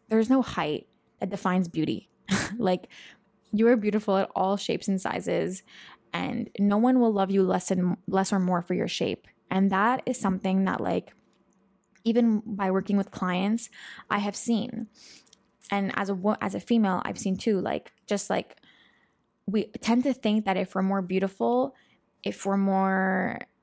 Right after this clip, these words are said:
if we're curvier, or if we're skinnier, or if we have bigger breasts, or, and, like, whatever it may be that are the beauty standards, that people will love us more.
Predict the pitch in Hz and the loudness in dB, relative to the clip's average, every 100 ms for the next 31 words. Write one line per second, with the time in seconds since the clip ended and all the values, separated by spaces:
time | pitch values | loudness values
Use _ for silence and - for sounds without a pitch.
0 | - 208 196 - 202 202 233 233 240 262 | -6 -2 -2 0 0 2 2 4 4 2
1 | 294 - 202 190 185 - - 208 214 220 | 0 -4 -2 -2 -4 -4 0 2 2 2
2 | 226 247 269 285 _ 202 196 196 202 202 | 2 0 -2 -6 _ -2 -2 -2 -2 -2
3 | 185 202 190 185 - _ _ - 196 202 | -2 -2 0 -2 -6 _ _ 0 4 4
4 | 226 - - - - - 202 196 - - | 2 0 -6 -4 -2 2 4 4 0 -2
5 | - _ - 196 190 214 196 - - - | -8 _ -4 -2 -2 -4 -6 -10 -8 -2
6 | 196 214 214 226 220 214 185 202 202 202 | 2 2 4 4 6 4 4 4 4 6
7 | 190 190 185 185 190 220 214 233 233 208 | 4 4 2 0 2 2 2 2 2 0
8 | 190 220 226 196 185 185 185 185 - 175 | -2 0 2 4 4 4 2 2 0 -4
9 | - 202 | -4 -8